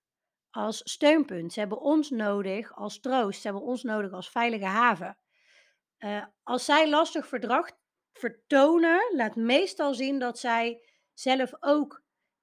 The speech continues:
hè, intern bijvoorbeeld iets lastigs doormaken. En dan helpt het voor hun natuurlijk helemaal niet als wij strijd terug gaan voeren.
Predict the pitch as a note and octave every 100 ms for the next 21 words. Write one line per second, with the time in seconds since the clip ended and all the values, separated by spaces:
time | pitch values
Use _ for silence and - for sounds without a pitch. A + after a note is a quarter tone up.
0 | _ _ - G#3 A#3 D#4+ C4+ B3+ - C#4
1 | B3+ G#3+ F#3 G3+ F#3+ G3+ - G3 G3 -
2 | F3+ E3+ F3+ F#3+ F3 E3 E3+ F#3+ - E3+
3 | - _ _ _ _ A#3 B3 A#3+ C#4+ C#4
4 | C4+ A#3+ C4+ D4 C#4 A#3+ A3+ B3+ D4 D#4
5 | E4 F#4+ F#4 A3+ G3+ G#4 - - _ _
6 | _ _ _ - B3+ B3+ A#3+ A#3+ B3 D#4+
7 | - B3+ B3 B3 C4 - F#3+ F3+ F3+ F3
8 | D#3+ E3+